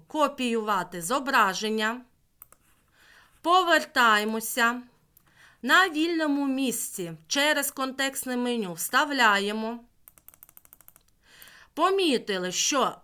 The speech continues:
е, місця на першій сторінці не вистачило, і автоматичне зображення перемістилось на другу сторінку. Тому, зменшуючи розмір зображення, бачимо, друга сторінка, відповідно,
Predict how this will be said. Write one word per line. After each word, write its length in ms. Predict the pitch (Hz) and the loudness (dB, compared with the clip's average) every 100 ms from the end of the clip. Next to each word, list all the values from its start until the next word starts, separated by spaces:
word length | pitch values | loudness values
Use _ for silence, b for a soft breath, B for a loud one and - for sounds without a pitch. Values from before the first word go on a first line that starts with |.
| - | -6
е, 240 | 208 208 | -2 -2
місця 500 | 262 330 262 - 196 | 0 0 -2 -2 -2
на 160 | 214 269 | 0 0
першій 400 | 330 359 349 339 | 2 2 0 -4
сторінці 560 | - 311 311 302 - | -6 -4 -4 -4 -4
не 180 | 285 285 | -4 -4
вистачило, 680 | 262 277 269 202 - 190 175 | -4 -6 -6 -8 -6 -6 -4
і 40 | |
автоматичне 1000 | 220 233 285 302 302 349 339 - - 269 254 | -4 -4 -4 -4 -4 -6 -8 -10 -8 -6 -4
зображення 680 | 277 262 269 220 202 190 | -6 -2 2 2 0 -6
перемістилось 960 | 180 269 277 262 247 240 - 214 180 180 | -6 -2 -2 -2 -2 -4 -2 -2 -2 -4
на 180 | 220 285 | 0 0
другу 380 | 302 254 196 220 | 0 -2 -2 -6
сторінку. 720 | - 240 240 240 247 254 247 B B B B - | -4 -2 -2 -4 -6 -10 -12 B B B B -2
Тому, 480 | 349 403 311 190 - _ _ | -2 0 0 -2 -6 _ _
зменшуючи 880 | 190 233 330 415 370 359 349 339 302 | -6 0 0 0 -2 -2 -4 -2 -2
розмір 520 | 311 349 311 302 277 226 | -2 -2 0 0 -2 -4
зображення, 960 | 240 240 240 214 214 233 262 285 302 B B B B | -6 -2 2 2 2 -2 -2 -2 -4 B B B B
бачимо, 480 | 240 254 233 233 226 | 4 6 4 0 -2
друга 300 | 262 233 226 | -2 -2 -2
сторінка, 600 | - 247 277 330 349 294 | 2 0 0 -4 -2 -2
відповідно, 720 | 226 - 208 208 240 240 | -2 -2 -2 -2 -2 -2